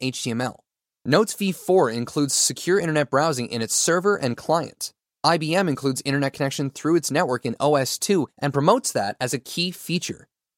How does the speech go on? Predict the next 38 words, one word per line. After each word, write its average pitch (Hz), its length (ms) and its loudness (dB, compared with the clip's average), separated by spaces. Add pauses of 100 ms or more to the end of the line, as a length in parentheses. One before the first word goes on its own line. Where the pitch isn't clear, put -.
(140)
Some 220 320 2
competitors 170 600 0
have 131 180 -2
much 143 260 -2
deeper 151 240 -2
involvement 127 480 2
in 117 100 -2
the 117 60 -4
internet 135 360 -2
than 107 120 -4
Microsoft. - 640 -4 (280)
All 190 320 6
Unix 147 480 -2
vendors 107 380 0
are 123 160 0
benefiting 156 560 -2
from 139 100 -6
the 135 140 -4
internet 131 320 -2
since - 180 -6
the 123 80 -6
default 139 480 -2
server 131 360 0
is 117 140 -6
still 156 280 -2
a 127 80 -2
Unix 127 420 -4 (120)
box - 440 0 (140)
and 135 120 -2
not 135 220 0
Windows 123 380 0
N 110 180 -2
T, - 380 -2 (280)
particularly 196 460 2
for 143 180 -2
high-end 139 300 -2
demands. 117 540 -4 (160)
Sun 170 480 2